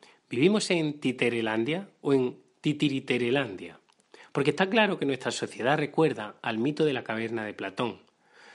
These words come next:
donde nosotros solo vemos las sombras de una realidad que hay oculta a nuestras espaldas. Pero en ese juego de imágenes irreales que estamos viendo, no tengo claro si vivimos en Titiriterelandia, donde los que tenemos delante son titiriteros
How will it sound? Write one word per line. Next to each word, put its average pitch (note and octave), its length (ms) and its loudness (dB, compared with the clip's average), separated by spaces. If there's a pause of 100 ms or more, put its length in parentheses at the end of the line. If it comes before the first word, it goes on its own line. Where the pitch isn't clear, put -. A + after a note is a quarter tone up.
(160)
donde C3+ 180 2
nosotros C3 540 0 (400)
solo F#3 300 2
vemos E3 340 2
las B2 220 -2
sombras C3+ 400 2
de C3+ 80 -2
una C3+ 160 2
realidad A#2+ 460 0
que - 180 -4
hay A#2 100 2
oculta A2+ 540 -4
a A2+ 100 -4
nuestras G#2 380 -2
espaldas. G2+ 400 -4 (840)
Pero A#2 180 0
en B2 60 2
ese A#2+ 200 -2
juego D#3+ 320 4
de B2 80 -2
imágenes C3 500 0
irreales C3 480 0 (260)
que G#2+ 100 -6
estamos C#3 360 2
viendo, A#2 420 0 (500)
no F3+ 180 6
tengo F3+ 280 2
claro C#3 440 0
si - 160 -2
vivimos B2 560 2
en B2+ 320 2 (220)
Titiriterelandia, C3+ 1120 0 (360)
donde C#3+ 200 4
los B2+ 100 2
que C3 120 -4
tenemos E3+ 280 2
delante F3 380 0
son D#3+ 320 0
titiriteros C#3 840 0